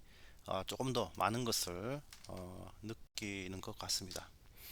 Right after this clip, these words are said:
자, 그래서 생성형 에이아이 코딩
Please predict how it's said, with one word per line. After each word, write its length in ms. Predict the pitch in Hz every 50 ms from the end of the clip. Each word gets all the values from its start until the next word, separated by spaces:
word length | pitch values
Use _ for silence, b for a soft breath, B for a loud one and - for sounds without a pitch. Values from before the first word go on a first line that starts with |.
| B B B B B B B B B B B B B
자, 100 | - -
그래서 640 | 131 151 156 156 - 160 156 147 139 135 123 117 110
생성형 440 | 107 - 180 196 185 208 202 196 185
에이아이 520 | 151 139 139 147 151 151 156 151 143 131
코딩 760 | - - - 175 165 180 180 180 180 175 175 170 165 143 -